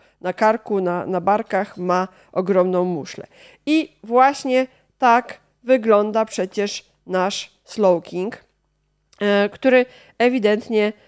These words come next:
e, został zainspirowany Sazeoni. Sazeoni, em, mm, to się mówi, że on ma tą, e, tą muszę na głowie, e,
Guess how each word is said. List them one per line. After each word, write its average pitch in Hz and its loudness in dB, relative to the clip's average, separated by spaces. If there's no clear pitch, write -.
e, 190 -4
został 196 -2
zainspirowany 180 -2
Sazeoni. 208 -4
Sazeoni, 247 2
em, 202 -2
mm, 190 -4
to 233 2
się 220 -6
mówi, 226 -2
że 214 0
on 208 2
ma 202 0
tą, 190 -2
e, 180 -2
tą 190 -4
muszę 202 -4
na 185 -2
głowie, 208 -2
e, 180 0